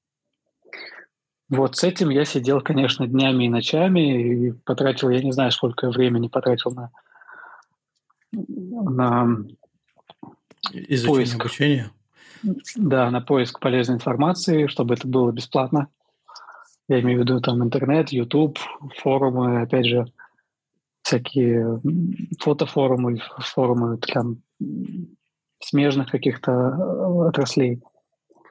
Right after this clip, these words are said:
Speaker 1: Вот. И до сих пор изучаю. И самое главное, что, бу-,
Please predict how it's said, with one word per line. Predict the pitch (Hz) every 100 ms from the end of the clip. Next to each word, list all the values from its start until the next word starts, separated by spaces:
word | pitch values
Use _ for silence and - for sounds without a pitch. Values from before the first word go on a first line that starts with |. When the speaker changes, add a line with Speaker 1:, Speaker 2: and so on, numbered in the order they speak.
| _ _ -
Speaker 1:
Вот. | 147 139 131 117 -
И | 143 170 180 156
до | 135
сих | - 127
пор | 139 156
изучаю. | 143 - 120 113 _ _ _ _ _ _ _ _ _ _ _ _ _ _ _ _ _ _ _ _ - - _ _ 185
И | 143
самое | 131 156 156 131
главное, | 131 160 220 165 117 120 120 - 170
что, | - - 139 135 127
бу-, | 160 - 165 170 156 160 156 156 147 - -